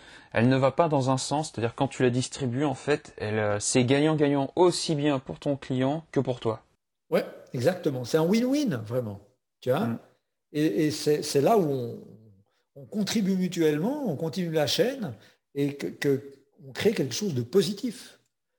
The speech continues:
Speaker 2: Et,
Speaker 1: Mm.
Speaker 2: euh, euh, j-, j'aime beaucoup, j'ai, j'ai, j'ai une connaissance qui a, qui, qui parle beaucoup d'un terme, Valérie Demont, si elle nous écoute, qui, qui, qui est totalement branchée. Elle m'a fait découvrir un terme, je sais pas si tu l'as déjà entendu, ce qu'on appelle le marketing vibratoire. Et, et de dire que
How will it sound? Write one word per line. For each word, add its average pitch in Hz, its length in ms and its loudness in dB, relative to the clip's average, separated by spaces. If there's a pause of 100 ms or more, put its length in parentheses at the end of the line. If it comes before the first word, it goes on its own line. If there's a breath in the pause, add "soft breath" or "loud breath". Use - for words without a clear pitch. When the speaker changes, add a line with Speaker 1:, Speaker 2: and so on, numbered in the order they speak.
(240)
Speaker 2:
Et, 139 240 4
Speaker 1:
Mm. - 20 6
Speaker 2:
euh, 123 380 2 (500 loud breath)
euh, - 180 -12
j-, - 220 -12
j'aime 156 220 0
beaucoup, 185 240 0
j'ai, 147 180 2
j'ai, 131 300 0
j'ai 139 160 -4
une 139 480 -8
connaissance 180 500 0
qui - 80 -2
a, 123 120 2
qui, - 340 -14
qui - 100 -8
parle 160 220 -8
beaucoup 170 240 0
d'un 135 160 0
terme, 156 320 4 (260 loud breath)
Valérie 143 260 2
Demont, 151 380 2
si 135 140 0
elle 127 80 -2
nous 123 160 0
écoute, 185 300 0 (300 loud breath)
qui, 160 160 -2
qui, - 140 -10
qui 156 120 0
est 156 120 0
totalement 196 340 4
branchée. 180 440 4
Elle 196 80 6
m'a 151 100 0
fait 185 140 0
découvrir 170 400 2
un 147 100 2
terme, 190 460 2
je - 40 -10
sais - 40 -8
pas 165 100 2
si - 60 -6
tu 196 80 -6
l'as 175 100 4
déjà 143 140 -2
entendu, 160 260 0
ce - 80 -4
qu'on 151 120 -2
appelle 196 180 2
le 143 80 2
marketing 175 400 0
vibratoire. 143 840 0 (480 soft breath)
Et, 147 300 2
et 151 100 2
de 147 100 0
dire 208 280 0
que 156 240 2